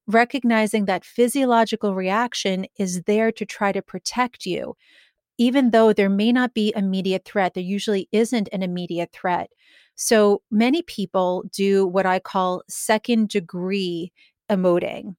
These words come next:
meaning we get angry that we're angry, or we worry about the fact that we're worrying,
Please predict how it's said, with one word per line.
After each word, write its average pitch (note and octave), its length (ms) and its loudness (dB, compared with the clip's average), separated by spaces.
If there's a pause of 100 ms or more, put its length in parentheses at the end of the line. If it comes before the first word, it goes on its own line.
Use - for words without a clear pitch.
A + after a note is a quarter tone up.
meaning G#3+ 520 2 (240)
we A3 160 2
get A3+ 200 2 (160)
angry B3 720 0 (220)
that G#3 180 -2
we're G3+ 240 -2
angry, F#3 640 -8 (460)
or G#3 200 2
we G#3+ 260 0
worry B3 760 0
about G#3 280 2
the G3+ 80 -4
fact F#3+ 340 -2
that F#3+ 140 -2
we're F#3 120 -6
worrying, F3 760 -6